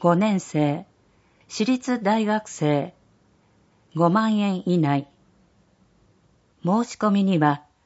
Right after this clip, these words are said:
申請書類の提出が必要です。詳しくは市ホームページをご覧ください。申し込み問い合わせ先、教育総務課、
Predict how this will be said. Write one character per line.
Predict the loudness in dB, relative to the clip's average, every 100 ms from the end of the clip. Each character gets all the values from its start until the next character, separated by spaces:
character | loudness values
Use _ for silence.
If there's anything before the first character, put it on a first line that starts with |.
| _
申 | -6 2 2
請 | 2 -2 -2
書 | -2 -2
類 | 2 4 4
の | 4 0 -6
提 | -4 -2
出 | -2 -4 -2
が | -2
必 | -2 -10 -2
要 | 2 2 2
で | -2 -4
す。 | -10 _ _ _ _ _ _ _ _ _ _ _ _
詳 | -4 -2 -2
し | -6
く | -4
は | 0 0 -4 _
市 | -8 -4 -4
ホ | -2 0
ー | 0
ム | -2
ペ | -2 -2
ー | 0
ジ | 2 2
を | 2
ご | 0 0
覧 | 0 -2
く | -4
だ | -6
さ | -6 -4 -2
い。 | -4 _ _ _ _ _ _ _ _ _ _ _ _ _ _ _ _
申 | -2 0
し | -2
込 | -4 -2
み | 0 -4 -2
問 | 0 2
い |
合 | -2
わ |
せ | -2 -4
先、 | -4 -8 -10 -14 _ _ _ _
教 | 0 2
育 | 0 -2 -8
総 | 0 2 2
務 | 2
課、 | 0 -2 -2